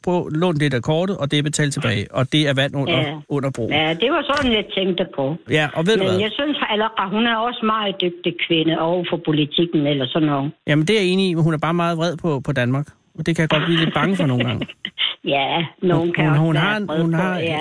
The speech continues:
Speaker 1: ja, hun har en facon, som man godt kan blive lidt, lidt angst over. Men ved du,
Speaker 2: Ja.
Speaker 1: det tror jeg måske er meget godt at have som, som politiker. Det er kun, øh, jeg tænker, øh,
Speaker 2: Jamen,
Speaker 1: som, som dansker
Speaker 2: så må
Speaker 1: kan
Speaker 2: der,
Speaker 1: jeg godt blive
Speaker 2: så
Speaker 1: lidt,
Speaker 2: må der,
Speaker 1: lidt nervøs.
Speaker 2: ja, så må der være grund til, at hun er blevet sur.
Speaker 1: Du har fuldstændig ret. Og nogle gange
Speaker 2: Ja.
Speaker 1: skal man kigge indad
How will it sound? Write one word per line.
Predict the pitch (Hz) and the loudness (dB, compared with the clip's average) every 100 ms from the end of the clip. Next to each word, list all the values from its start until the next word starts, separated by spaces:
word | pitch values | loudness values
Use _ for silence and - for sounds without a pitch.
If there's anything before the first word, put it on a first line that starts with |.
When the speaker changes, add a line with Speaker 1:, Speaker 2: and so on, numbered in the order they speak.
| 156 | -2
Speaker 1:
ja, | 151 | 0
hun | 151 165 | 2 2
har | 190 | 0
en | 190 | 0
facon, | 185 170 147 156 | 0 0 0 0
som | 175 | 0
man | 165 151 | 0 0
godt | 160 | -2
kan | 180 170 | -2 0
blive | 165 | 0
lidt, | 165 165 _ - - | 0 -4 _ -16 -4
lidt | 170 151 | 0 0
angst | - - | -2 -6
over. | 127 - - _ _ _ _ - | -8 -8 -18 _ _ _ _ 0
Men | 156 | 2
ved | 156 208 | 2 2
du, | 214 | 2
Speaker 2:
Ja. | |
Speaker 1:
det | 233 | 0
tror | - | 0
jeg | 233 | 0
måske | 214 233 | 0 0
er | 190 | 0
meget | 185 214 | 0 0
godt | 202 | 0
at | 175 | 2
have | 170 | 0
som, | 175 170 123 | 0 -2 -2
som | - 170 | 0 0
politiker. | 156 139 139 127 | 2 2 2 0
Det | 160 | 0
er | |
kun, | - 190 190 185 | 2 0 0 0
øh, | 165 151 | 0 0
jeg | 147 | 0
tænker, | 170 165 | 2 2
øh, | 143 196 | 0 0
Speaker 2:
Jamen, | 190 | 0
Speaker 1:
som, | 175 160 - | 0 -2 -2
som | 165 | 0
dansker | 165 175 240 | 2 2 2
Speaker 2:
så | |
må | 180 | 2
Speaker 1:
kan | |
Speaker 2:
der, | 170 | 0
Speaker 1:
jeg | 160 | 0
godt | 170 | -2
blive | 180 | 2
Speaker 2:
så | 170 | 2
Speaker 1:
lidt, | 170 | 2
Speaker 2:
må | - | 0
der, | 139 | -4
Speaker 1:
lidt | 151 - | -6 -4
nervøs. | 135 151 | -2 0
Speaker 2:
ja, | 190 196 | 0 0
så | 190 226 | 0 0
må | 240 | 2
der | 254 | 2
være | 240 208 - | 0 0 -2
grund | 190 226 220 | -2 0 0
til, | 214 | 0
at | 190 175 175 | 0 0 0
hun | 180 | 2
er | 180 170 - | 2 0 0
blevet | 175 170 - | 0 0 0
sur. | 202 170 107 - _ _ - | 2 2 -2 -8 _ _ 0
Speaker 1:
Du | 165 | 2
har | 127 | 2
fuldstændig | - 165 170 127 | 0 -2 0 -2
ret. | 110 - - - _ - | -4 -8 -14 -20 _ 0
Og | 170 | 2
nogle | 190 | 2
gange | 180 | 2
Speaker 2:
Ja. | |
Speaker 1:
skal | 156 | 2
man | 160 | 0
kigge | 143 156 170 | 0 0 0
indad | 170 180 | 2 0